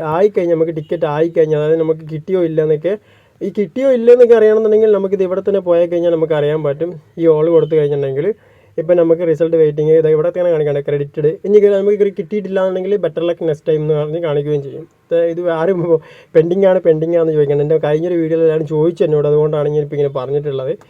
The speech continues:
ഇപ്പോൾ എനിക്ക്, ആ, മറ്റേ <clears throat> പൈസ കേ-, കയറിയതിൻ്റെ ആ ടൈം എന്ന് പറഞ്ഞിട്ടുണ്ടെങ്കിൽ ഇപ്പം നിങ്ങൾക്ക് ഇവിടെ നോക്കിക്കഴിഞ്ഞാൽ, ആ, കാണാൻ പറ്റും. ആ, ഇത് രാത്രി ഒന്നേ നാൽപത്തിരണ്ടിനാണ് എനിക്ക് ആ മെസ്സേജ് വന്നേക്കുന്നത്. സമയം കണ്ടിട്ടില്ലേ, ഒന്നേ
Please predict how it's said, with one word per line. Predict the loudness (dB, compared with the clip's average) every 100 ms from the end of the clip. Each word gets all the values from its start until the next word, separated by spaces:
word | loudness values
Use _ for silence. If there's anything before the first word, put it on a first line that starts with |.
| _ _ _ -6
ഇപ്പോൾ | -4
എനിക്ക്, | -4 0 2 2
ആ, | 4 2 2
മറ്റേ | 4 2 2 -4
<clears throat> | -4 -4 -6 -8 -2
പൈസ | 0 0 -2
കേ-, | 2 4 2
കയറിയതിൻ്റെ | 0 0 0 -4 -4 -4 -6 _ _ _ -8
ആ | -8 2
ടൈം | 2 4 2
എന്ന് | 2
പറഞ്ഞിട്ടുണ്ടെങ്കിൽ | 2 2 0 0 -4
ഇപ്പം | -4 _ _ _ -6 2
നിങ്ങൾക്ക് | 2 4
ഇവിടെ | 4 4
നോക്കിക്കഴിഞ്ഞാൽ, | 2 0 0 0 -4 -12 -10 -6
ആ, | -4 -4
കാണാൻ | -4 -4
പറ്റും. | -4 -4 -6 _ _ _ _ _ -10
ആ, | -8 -6 -6 -6 -8 _ _ _ _ _ _ _ _ _ _ _
ഇത് | -6 -6 _ _ _ _ _ -6
രാത്രി | -4 -2 0 2
ഒന്നേ | 2 2 2
നാൽപത്തിരണ്ടിനാണ് | 0 -2 -4 -4 0 2 2
എനിക്ക് | 2
ആ | 0 0
മെസ്സേജ് | 0 0 0
വന്നേക്കുന്നത്. | -4 -6 -10 -6 -2
സമയം | 0 0
കണ്ടിട്ടില്ലേ, | -2 -8 -16 -16 -14 -8
ഒന്നേ | -4